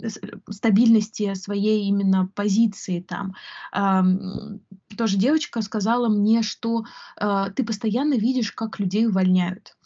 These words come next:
И когда ты видишь, что людей постоянно увольняют, потому что они не, а, перформят должным, а, образом, а, то тебе становится очень некомфортно, и ты пытаешься, а, выжимать из себя все последние соки,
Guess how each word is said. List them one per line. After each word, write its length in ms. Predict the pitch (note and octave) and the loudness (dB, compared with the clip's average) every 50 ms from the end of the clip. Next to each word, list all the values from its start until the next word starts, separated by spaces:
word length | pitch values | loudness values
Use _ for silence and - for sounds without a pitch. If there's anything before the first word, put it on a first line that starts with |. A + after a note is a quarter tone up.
| - - - - - _ - | -20 -20 -20 -20 -16 _ 2
И 260 | A3 A3 A3 A3 A3 | 4 4 6 4 2
когда 300 | - A#3 G3+ F#3+ A#3+ B3+ | 0 -2 -2 -2 -2 -2
ты 120 | - B3 | -2 0
видишь, 320 | G3 A#3 B3 G#3+ A3 G3+ F#3 | 0 0 0 0 -2 -2 -4
что 280 | - - - A#3 A#3 | -6 -6 -2 -2 0
людей 400 | A3+ G#3+ A3 F#3 G#3 A3+ A3+ A3 A3 | 0 0 0 0 2 2 2 0 0
постоянно 500 | G3+ F#3 - A3+ G#3+ B3 B3+ A3+ A3 G#3 | -4 -2 0 2 4 6 6 6 6 6
увольняют, 760 | G3 F#3 G3+ G3 G3 G3+ G#3 A#3 D#4 A4 A#4 F4 C4 - _ | 4 0 -2 -2 -2 -2 -2 -2 -2 -2 -2 -2 -4 -4 _
потому 320 | - A3 G#3+ G#3 A3 A3+ A3+ | -10 -6 0 2 2 2 2
что 180 | - - G#3+ | 0 -4 -4
они 240 | G#3 G#3 G#3+ A3 G#3+ | 0 2 4 4 4
не, 420 | G3+ G#3 G#3+ A3+ A3+ A3 G#3+ F#3+ - - - - - - - | 4 4 4 4 4 4 2 -2 -6 -14 -20 -20 -20 -14 -8
а, 340 | - G3+ G3+ G3 G3 G3 F#3+ | -6 -4 -2 -2 -2 -2 -2
перформят 560 | F#3+ - A3+ G3 F#3+ - B3+ B3 A3+ G#3 F#3+ F3+ | -2 -2 -4 -4 -2 0 2 2 2 2 2 0
должным, 460 | G3+ G#3 G#3 G#3 F#3 G3 G3 F#3+ F#3+ - | 0 0 -2 -2 -2 0 0 0 0 0
а, 180 | G3+ G3 G3 - | -2 -4 -4 -2
образом, 560 | - D4 E4 D#4+ D#4+ C4+ A3+ A#3 G#3 G3+ F#3+ - - - - - - | -2 -2 0 2 2 2 2 0 -2 -2 -4 -8 -12 -20 -20 -12 -8
а, 220 | - G3+ G3 F#3+ | -6 -4 -4 -6
то 400 | F#3+ - A#3+ B3+ C4+ C#4 C#4 C4+ | -4 -4 -2 0 2 2 2 2
тебе 300 | B3 - - G3 F3+ - | 0 -2 -2 0 0 0
становится 560 | A#3+ - B3 A3 A3 A#3 B3 B3 - - - | 0 0 2 4 4 4 2 -2 -6 -6 -4
очень 540 | G#3+ A3 A3 - - A#3 A3 G#3 G#3 G3+ - - | -4 -2 -4 -2 0 2 2 2 0 -2 -4 -4
некомфортно, 800 | G#3+ G#3 G#3 A3 G#3+ - A3+ G#3 - - C4+ C#4+ C#4 C#4 A#3+ A3+ | -2 0 0 0 0 0 -2 -2 0 0 0 0 0 2 2 2
и 120 | A3 G3+ G3 F#3+ | 2 2 0 -2
ты 160 | - C4 B3 | -4 -4 -4
пытаешься, 800 | A3 A3+ A3 - A3 B3 C#4+ C4+ A3+ - - - - A3+ G3+ - - - - - - - | -4 -4 -4 -4 -4 -2 -2 -4 -4 -6 -8 -6 -6 -6 -6 -8 -12 -18 -20 -20 -16 -8
а, 420 | - G#3 G3+ G3+ G3+ G3 G3 F#3+ F#3+ | -4 -2 -2 0 0 0 0 0 0
выжимать 580 | F#3+ F#3 A#3 G#3+ G3+ G#3+ G#3 G#3+ A#3+ C4 - - | 2 2 2 2 2 2 2 0 0 -2 -4 -8
из 120 | - - | -12 -6
себя 240 | - A3 G#3+ A3 G#3+ | -4 -2 -2 -2 -2
все 180 | G#3+ - A#3 | -2 -4 -4
последние 540 | A3 G#3 G3+ - - G#3+ G#3 F3+ F#3+ G3 G3 F#3 | -4 -4 -6 -4 -2 -2 0 2 2 2 2 0
соки, 460 | - - A#3+ C#4+ D#4 D4+ - - | -2 -2 -2 -2 -2 -2 -4 -4